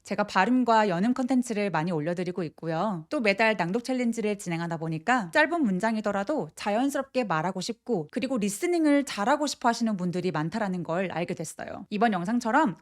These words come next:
오늘같이 간단한 일 분짜리 이야기로 낭독 연습을 유튜브에서 꾸준히 해보도록 할게요. 이 영상처럼 진행되는 영어 챌린지가 궁금하시다면 고정 댓글을 확인해주세요.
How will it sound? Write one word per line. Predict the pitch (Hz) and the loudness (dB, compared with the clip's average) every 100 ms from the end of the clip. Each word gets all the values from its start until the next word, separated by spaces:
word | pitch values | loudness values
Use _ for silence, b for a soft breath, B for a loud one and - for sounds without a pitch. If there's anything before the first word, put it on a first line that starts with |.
| - | -6
오늘같이 | 196 226 220 220 196 202 151 | -2 0 -2 -2 -4 -4 -4
간단한 | - 185 180 208 202 202 - | -8 -8 -4 -2 0 -2 0
일 | 214 | 0
분짜리 | 233 254 240 220 185 | 2 2 2 0 0
이야기로 | 156 165 180 262 320 _ | -2 -2 -2 -2 -4 _
낭독 | 165 165 175 196 | -4 -2 -4 -4
연습을 | 170 170 170 233 220 - | -6 -6 -4 -2 -2 -6
유튜브에서 | 175 202 180 170 170 | -8 -4 -4 -4 -6
꾸준히 | - 269 285 240 240 | -6 -2 0 2 0
해보도록 | 233 233 180 | -2 -2 -2
할게요. | 190 202 156 139 - | -4 -2 -4 -4 -2
이 | 247 | 2
영상처럼 | 208 185 269 285 269 262 247 | 2 2 2 2 4 4 4
진행되는 | 214 208 214 202 196 196 165 | 2 -2 0 0 0 -2 -2
영어 | 165 180 | -2 -2
챌린지가 | 233 226 214 208 185 180 | 0 0 0 0 0 -2
궁금하시다면 | 185 175 196 190 180 180 262 190 _ | -4 -2 -2 -2 -2 0 0 0 _
고정 | 180 208 | -4 -2
댓글을 | 190 - 180 180 | -2 -4 -4 -2
확인해주세요. | 196 208 175 175 180 226 | -2 -2 -4 -2 0 0